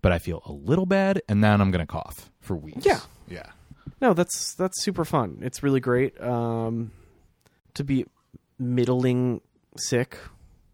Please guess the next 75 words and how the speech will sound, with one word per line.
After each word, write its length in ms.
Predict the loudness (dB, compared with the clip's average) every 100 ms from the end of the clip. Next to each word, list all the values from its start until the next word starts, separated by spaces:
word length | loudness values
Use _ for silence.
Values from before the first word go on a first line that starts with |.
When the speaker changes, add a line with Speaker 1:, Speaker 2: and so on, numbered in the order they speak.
| _
Speaker 1:
Yeah, 140 | 6 10
Speaker 2:
Where 40 | 12
you're 80 |
Speaker 1:
no, 120 | 12 10
Speaker 2:
not 80 | 8
Speaker 1:
it's 80 | 6
Speaker 2:
sick, 240 | 4 6
but 120 | 4
Speaker 1:
ugh. 60 | 4
Speaker 2:
people 300 | 4 6 6
look 160 | 6
at 100 | 4
you, 240 | 2 2 2
like, 220 | 0 -2
suspiciously. 680 | -4 -6 -4 -4 -4 -4 -2
They're 140 | -2
like, 100 | -4
"Stay 140 | -2 -2
away. 260 | -2 -4 -10 _ -20 -20 -18 -6
You're 80 | 0
gonna 80 |
get 120 | 0 0
me 60 |
sick." 240 | 0 -2 -2
And 60 | 0
you're 80 | 0
like, 140 | 2
"No, 280 | 6 6 6
I 100 | 6
haven't 320 | 4 2 2
been 160 | 2 0
actually 520 | 0 -2 0 0 0
sick, 300 | -2 -2 -4
but 120 | -8
this 200 | -6 -6
Speaker 1:
I, 20 |
Speaker 2:
is 60 | -6
just 240 | -6 -4
Speaker 1:
yes. 500 | 2 2 2 -2 -4
Speaker 2:
the 80 | -6
re-, 60 | -4
residuals." 840 | 0 0 0 -4 -4 -4 -6 -8 -2
Speaker 1:
That's 240 | 2 6
where 140 | 8 8
I 80 |
am 160 | 8 6
right 120 | 6
now, 200 | 6 6
and 100 | 6
it's 160 | 2 2
the 120 | 2
worst, 360 | 4 4 2 2
too, 160 | 2
'cause 180 | 2 0
it's 180 | -2 0
not 220 | 0 2
enough 460 | 2 2 2 2 -2
of 140 | -2
an 80 | -2
excuse 600 | -4 -8 -8 -6 -6 -4
to, 100 | -2
like, 240 | -2 -2
not 300 | -2 -4 -2
live 180 | -2 -2
your 120 | -4
life, 440 | -4 -4 -4 -6 -6
you 120 | 0
know? 220 | 4 4 4
I 100 | 2
can't 260 | 4 2
just 160 | 2 2
go 200 | 6 6
on 240 | 6 4
playing 260 | 0 -2 -2
GoldenEye. 520 | 0 0 -2 -8 -10